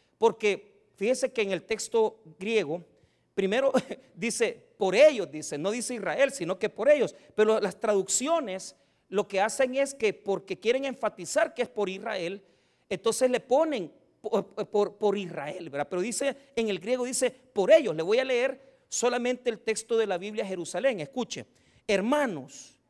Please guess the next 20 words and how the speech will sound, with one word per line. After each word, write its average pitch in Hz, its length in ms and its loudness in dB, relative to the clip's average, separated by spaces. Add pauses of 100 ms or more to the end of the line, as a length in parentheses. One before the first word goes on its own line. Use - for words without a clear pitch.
(220)
el 208 220 4
anhelo 285 480 0
de 220 100 -4
mi 175 140 -8
corazón 147 680 -8 (300)
y 226 120 -2
mi 214 140 0
oración 208 440 -2
a 240 80 -2
Dios 214 420 -2
en 214 160 -2
favor 185 500 4
de - 200 2
ellos 254 680 0 (680)
es 226 180 8
que 220 140 -2
se 165 160 -4
salven". 123 400 -8 (680)
Entonces 202 400 -2
Pablo 294 600 0